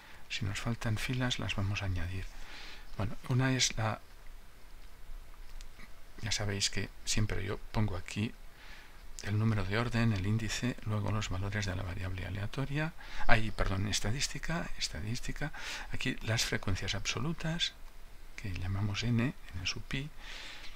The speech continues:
y lo que vamos a añadir también es las frecuencias acumuladas del recuento. Aquí no sobra, no sobra tabla, ¿eh? Bueno, pues, la, lo importante son las,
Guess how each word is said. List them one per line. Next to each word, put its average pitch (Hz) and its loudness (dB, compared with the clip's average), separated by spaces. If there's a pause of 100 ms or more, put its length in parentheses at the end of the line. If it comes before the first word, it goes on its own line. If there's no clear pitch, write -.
(340)
y 139 2
lo 117 0
que - 0
vamos 123 2
a 131 2
añadir 131 2
también 135 2
es 127 0 (260)
las 110 2
frecuencias 123 0
acumuladas 117 2
del 123 2
recuento. 85 0 (880)
Aquí 101 0
no 95 -2
sobra, 92 -2 (120)
no 95 2
sobra 87 -2
tabla, 92 0
¿eh? - -2 (1700)
Bueno, - -4 (120)
pues, - -6 (720)
la, 120 -4
lo 139 0
importante 135 6
son - 4
las, 98 2